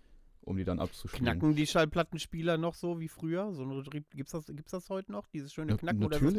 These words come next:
Speaker 2: mittlerweile so steril? Äh,
Speaker 1: Nee. Nee, das ist ja immer noch eine analoge Abtastung, die da stattfindet, und sobald da irgendein Staubkrümelchen drauf ist, dann knackt das.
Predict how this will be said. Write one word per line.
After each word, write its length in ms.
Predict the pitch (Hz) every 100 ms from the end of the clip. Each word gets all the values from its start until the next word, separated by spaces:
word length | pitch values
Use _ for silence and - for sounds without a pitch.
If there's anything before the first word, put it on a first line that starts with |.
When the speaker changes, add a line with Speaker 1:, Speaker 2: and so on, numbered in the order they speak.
| 160
Speaker 2:
mittlerweile 380 | 147 147 147 143
so 160 | 165
steril? 640 | 170 - 139 139 147 156 156 - - - - -
Äh, 80 | 110
Speaker 1:
Nee. 500 | 110 104 101 95 98 - _ _ - - - -
Nee, 160 | 104 107
das 140 | 98
ist 120 | 117
ja 80 | 113
immer 120 | 104
noch 120 | 117
eine 120 | 113 113
analoge 420 | 117 110 110 113
Abtastung, 540 | 123 - 131 - 156
die 60 | 143
da 100 | 139
stattfindet, 560 | - 139 - 151 151
und 300 | - 110 110
sobald 340 | - 107 104 110
da 60 |
irgendein 300 | 117 107 110
Staubkrümelchen 680 | 101 90 92 - 127 127 143
drauf 300 | 131 127 131
ist, 220 | 156 131 135
dann 80 |
knackt 260 | 135 - -
das. 180 | -